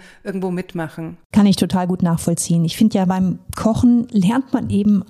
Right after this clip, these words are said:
Speaker 2: einfach auch sehr viel über das Land, das man bereist. Und andersrum funktioniert das sogar auch ziemlich gut. Wenn, wenn ich jetzt so ein Gericht aus einem anderen Land koche, was Indisches oder was Vietnamesisches, dann kann ich mir das irgendwie gleich viel besser vorstellen. Selbst wenn ich noch nie da war.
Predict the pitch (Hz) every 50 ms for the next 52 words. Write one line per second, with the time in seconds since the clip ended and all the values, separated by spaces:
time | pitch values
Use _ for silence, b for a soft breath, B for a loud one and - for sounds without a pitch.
0 | - - 202 202 - - 196 - - 190 - - - 208 214 - - - 233 226
1 | 220 226 220 220 202 196 - - 202 196 277 339 339 - 202 - 202 185 180 180
2 | 180 175 165 175 156 - 156 135 135 151 160 - - - - 220 208 - 196 220
3 | 240 247 - 269 254 247 - 254 240 233 - 220 226 254 247 254 247 - - -
4 | - - - - _ _ - - 220 233 - - 339 440 - - - - 175 165
5 | 170 - - 190 170 170 - - 190 202 202 185 196 - 196 196 262 247 - -
6 | - - - 262 214 220 226 214 214 208 240 254 247 - - - 175 180 - 202
7 | 196 196 - 202 226 226 233 214 202 175 170 170 170 185 - - - - - -
8 | - 151 160 - - 190 - - 220 214 214 196 180 180 175 - - 170 165 165
9 | - - - - 202 180 185 175 196 185 - - - 180 180 - 208 190 190 185
10 | 185 196 196 190 - 175 - - 185 - - - 190 190 190 190 - - 254 254
11 | 247 - 262 247 247 - - 254 254 247 226 226 233 233 - - - 262 247 240
12 | 240 - 247 233 - - 262 - - - - 175 160 156 156 160 170 - _ _
13 | _ _ 202 247 262 - - 285 277 254 269 254 - 277 277 254 254 240 220 170
14 | 170 160 165 170